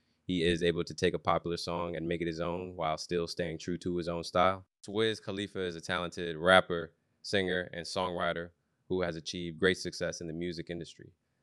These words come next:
His laid-back style and love of weed have made him a popular figure among fans of hip-hop.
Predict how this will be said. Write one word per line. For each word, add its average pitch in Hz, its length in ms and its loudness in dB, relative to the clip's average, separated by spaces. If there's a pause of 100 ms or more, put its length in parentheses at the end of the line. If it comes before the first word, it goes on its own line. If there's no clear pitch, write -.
His 85 140 -6
laid-back 90 400 4
style 87 400 2
and 80 120 -4
love 85 220 0
of 82 80 -6
weed 85 320 -4
have 82 160 -2
made 85 220 0
him 82 100 -6
a 80 40 -12
popular 85 420 2
figure 82 340 0
among 82 280 -4
fans 87 280 -4
of 80 80 -8
hip-hop. 85 460 -4